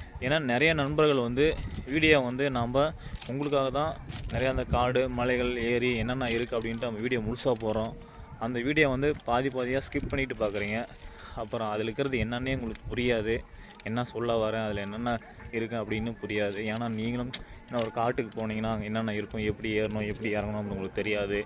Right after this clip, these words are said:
அதனால தயவுசெய்து சொல்றேன், வீடியோ வந்து முழுசா பாருங்க, அப்பதான் உங்களுக்கும் புரியும். அதே மாதிரி இந்த வீடியோவிலையும் வந்து ஒரு தரமான சம்பவம் இருக்கு. அதாவது, இன்னைக்கு ஒரு சாதனை பண்ண போறோம் அப்படின்ட்டு. அதுவும் இந்த பொங்கல் நாள்ல நிறைய பேருக்கு,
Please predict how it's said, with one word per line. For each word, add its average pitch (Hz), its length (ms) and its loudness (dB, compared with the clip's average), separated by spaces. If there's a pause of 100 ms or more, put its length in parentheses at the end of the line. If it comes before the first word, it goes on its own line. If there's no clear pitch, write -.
(420)
அதனால 107 360 -2
தயவுசெய்து 113 540 -2
சொல்றேன், 131 340 -4 (360)
வீடியோ 135 260 2
வந்து 127 160 -2
முழுசா 139 340 0
பாருங்க, 104 380 -2 (500)
அப்பதான் 120 340 0
உங்களுக்கும் 117 320 -2
புரியும். 113 340 0 (340)
அதே 127 220 2
மாதிரி 147 380 2
இந்த 135 200 0
வீடியோவிலையும் 156 600 4
வந்து 139 160 0 (340)
ஒரு 113 220 -2
தரமான 165 460 4
சம்பவம் 123 420 -2
இருக்கு. 110 260 -2 (480)
அதாவது, 123 300 0
இன்னைக்கு 123 360 0
ஒரு 107 220 2
சாதனை 143 380 4
பண்ண 113 240 0
போறோம் 104 320 0
அப்படின்ட்டு. 107 400 -2
அதுவும் 117 240 -2
இந்த 113 200 -2
பொங்கல் 123 340 0
நாள்ல 104 240 2 (1080)
நிறைய 131 200 2
பேருக்கு, 123 380 2